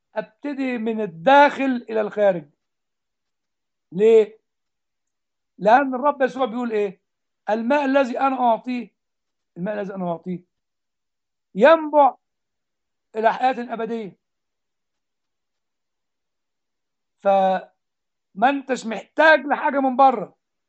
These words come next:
في أرمية واحد وتلاتين يقول لك إيه؟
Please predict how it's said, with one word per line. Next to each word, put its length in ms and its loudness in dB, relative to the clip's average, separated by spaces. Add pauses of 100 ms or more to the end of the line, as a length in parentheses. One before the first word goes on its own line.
(1800)
في 440 -8
أرمية 320 -2
واحد 200 4
وتلاتين 320 -12
يقول 180 -8
لك 160 -10
إيه؟ 260 -8